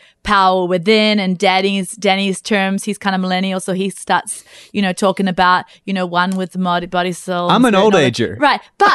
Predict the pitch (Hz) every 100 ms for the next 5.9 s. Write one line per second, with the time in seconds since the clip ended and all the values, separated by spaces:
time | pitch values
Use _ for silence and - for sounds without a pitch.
0 | - - 403 370 - - 480 - - 330
1 | 349 349 381 - 359 302 285 294 247 269
2 | 240 226 247 247 247 240 240 233 220 220
3 | 208 285 320 233 - 240 - 220 202 170
4 | 170 - - - 370 - 403 311 302 277
5 | 240 285 262 247 240 226 170 165 135